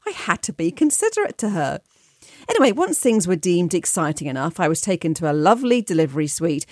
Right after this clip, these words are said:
where I was allowed to make some noise. Not too much, though, as that was wasting my energy, apparently. <laughs> Once I was done, it was off to the postnatal ward with my wee girl, woohoo.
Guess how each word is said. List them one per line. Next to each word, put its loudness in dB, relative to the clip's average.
where 4
I 6
was 4
allowed 4
to -2
make 0
some 0
noise. 0
Not 4
too 2
much, -2
though, 2
as 2
that 2
was -4
wasting -2
my -2
energy, -2
apparently. -8
<laughs> -20
Once 4
I 4
was 4
done, 6
it -2
was 2
off 2
to -8
the 0
postnatal -2
ward 0
with -4
my 0
wee 0
girl, 2
woohoo. 2